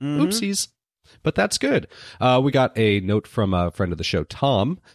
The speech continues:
Speaker 2: He says, "The great Twitter purge is underway. I can't say how good or bad their bot detection algorithms are, but they're at least doing the bare minimum."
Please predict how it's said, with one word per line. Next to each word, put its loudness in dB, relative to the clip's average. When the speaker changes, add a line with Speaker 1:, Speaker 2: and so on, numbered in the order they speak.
Speaker 2:
He -6
says, -4
"The -8
great -2
Twitter 0
purge 0
is -2
underway. 2
I 0
can't -4
say 0
how 0
good -2
or 0
bad 0
their 0
bot 0
detection -4
algorithms -2
are, 0
but -6
they're 0
at -6
least -2
doing 0
the -4
bare 0
minimum." -4